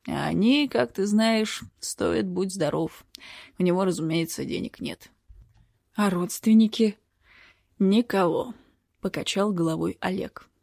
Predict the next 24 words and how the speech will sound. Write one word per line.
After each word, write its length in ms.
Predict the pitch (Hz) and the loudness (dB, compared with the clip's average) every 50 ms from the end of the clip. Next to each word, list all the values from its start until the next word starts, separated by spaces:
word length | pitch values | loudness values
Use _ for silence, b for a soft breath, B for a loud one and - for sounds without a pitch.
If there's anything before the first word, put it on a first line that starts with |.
| _ _ B B B B B B B B B | _ _ B B B B B B B B B
"Во 140 | - 180 175 | 2 2 2
всяком 360 | 170 - - 240 233 233 202 | 2 4 4 4 4 4 2
случае, 640 | 190 - - 208 220 226 - - 208 196 185 180 170 | 0 2 0 0 2 2 0 2 4 4 4 4 2
он 300 | - - 220 220 190 170 | 2 2 4 4 4 2
так 260 | - - - 151 185 | 0 -4 -6 -6 -6
говорит. 600 | 165 165 151 156 120 - - - - - - - _ _ _ _ _ _ _ - | -6 -6 -4 -4 -4 -4 -6 -8 -10 -12 -18 -20 _ _ _ _ _ _ _ -8
Да 220 | - 180 170 233 | -4 2 4 4
и 100 | 247 254 | 4 4
сама 320 | 233 - - 233 247 269 | 2 0 0 2 2 2
посуди, 520 | - - - - - - 156 - 180 175 143 | 2 0 -4 -8 -8 -8 -6 -2 -2 -2 -2
даже 460 | - - 214 208 170 165 180 180 180 | -4 -6 -6 -4 -2 -2 -2 -2 0
если 340 | 180 185 185 180 - - 180 | 0 0 0 0 0 -2 -2
есть 440 | 180 175 180 202 208 196 - - 170 | -2 0 2 2 2 2 0 -2 0
у 40 | |
мужика 460 | 175 175 180 170 175 - - 185 180 175 | 0 0 0 -2 -4 -2 -2 -2 0 2
родичи, 600 | 185 202 226 190 180 160 - - - - - B B B B B B - | 4 4 4 2 0 -2 -4 -4 -4 -6 -6 B B B B B B -2
то 160 | - - - | 0 2 2
либо 260 | 202 220 220 190 190 | 4 4 4 4 4
живут 400 | 180 170 190 185 202 220 220 220 | 2 2 2 0 2 0 -2 0
на 160 | - 185 165 160 | 0 -2 0 0
улице, 600 | 190 220 247 240 233 226 - - 196 196 196 190 | 2 2 2 2 2 0 -4 -4 -2 0 0 0
как 340 | 196 - 202 190 185 - - | -2 0 0 0 0 2 2
и 40 | 190 | 2
он, 360 | 180 190 190 190 185 165 | 2 4 2 2 0 -2